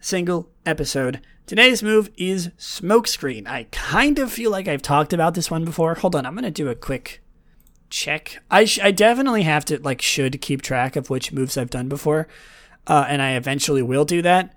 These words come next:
but it, hold on. I'm gonna look up Smokescreen. No, it doesn't. I, I usually write them down every time. It doesn't seem like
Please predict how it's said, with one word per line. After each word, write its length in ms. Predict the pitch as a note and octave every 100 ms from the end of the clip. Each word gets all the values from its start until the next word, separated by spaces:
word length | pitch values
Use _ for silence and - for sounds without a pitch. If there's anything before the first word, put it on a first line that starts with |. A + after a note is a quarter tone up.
| _ _ _
but 320 | - D#3 C#3 - - - - _ _ _ _ _ - -
it, 260 | E3 -
hold 260 | D3 C#3+ B2
on. 140 | - - _ _ - - - - -
I'm 80 | E3
gonna 120 | D3
look 200 | C#3 C3+
up 180 | C3+ - _ _ _ _ -
Smokescreen. 760 | - - A#2+ A#2 - C#3+ D3+ F3 _ _ _ _ _ _ _ _ _ _ - _
No, 240 | D#4+ D#4+ D4+
it 140 | B3+
doesn't. 280 | B3+ B3 A3+
I, 120 | A3+
I 140 | A#3 G#3
usually 440 | A3+ C#4+ B3+ B3
write 220 | G3+ G3
them 160 | F#3+ F#3+
down 200 | E3+ E3+
every 160 | E3 D#3
time. 380 | D#3 D#3+ F3 -
It 140 | - E3
doesn't 300 | F3+ E3+ -
seem 240 | E3 D#3+
like 320 | D#3 D3+ -